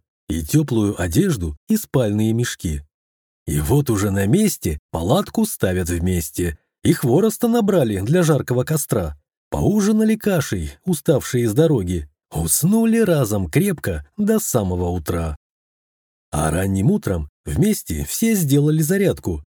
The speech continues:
позавтракав, по лесу отправились гулять,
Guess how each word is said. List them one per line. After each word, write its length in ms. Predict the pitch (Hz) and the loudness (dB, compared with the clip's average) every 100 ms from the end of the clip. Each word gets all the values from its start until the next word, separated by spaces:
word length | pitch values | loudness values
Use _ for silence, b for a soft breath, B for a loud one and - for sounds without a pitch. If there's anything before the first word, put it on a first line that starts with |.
| _ | _
позавтракав, 760 | - 80 127 - 107 78 76 - - | -4 0 0 0 -4 -6 -10 -8 0
по 100 | 247 | 2
лесу 440 | 240 165 110 87 | 2 0 -2 -2
отправились 540 | 113 - 131 104 87 | -2 0 0 0 -2
гулять, 440 | 92 117 104 80 | 0 0 0 -4